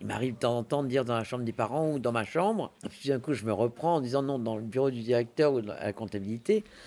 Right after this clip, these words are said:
Moi, quand la Fondation a ouvert, j'avais, euh, neuf ans. Mais je l'ai vu sortir de terre, c'est ça qui est formidable.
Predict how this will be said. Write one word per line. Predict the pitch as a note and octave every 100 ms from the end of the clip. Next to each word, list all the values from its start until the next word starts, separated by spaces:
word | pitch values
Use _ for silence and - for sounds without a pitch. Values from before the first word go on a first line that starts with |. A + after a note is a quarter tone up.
| - - - - -
Moi, | F3 F#3
quand | F#3+
la | F#3+
Fondation | F#3+ G3+ F#3 F#3+
a | F3
ouvert, | E3 F3 G#3+ G#3
j'avais, | E3 D3+ F3 F#3+ G3 E3
euh, | D3+ C#3+ C#3+ C#3 C3+ - - - - -
neuf | D3+ B2
ans. | G2+ - - - -
Mais | D#3+
je | C#3+
l'ai | F3
vu | E3 A3
sortir | - - C#3+ A#2+
de | C3
terre, | - F3+ D#3 A#2+ - -
c'est | - C3
ça | - G3+
qui | D#3
est |
formidable. | - A#2 A#2 A2+ G#2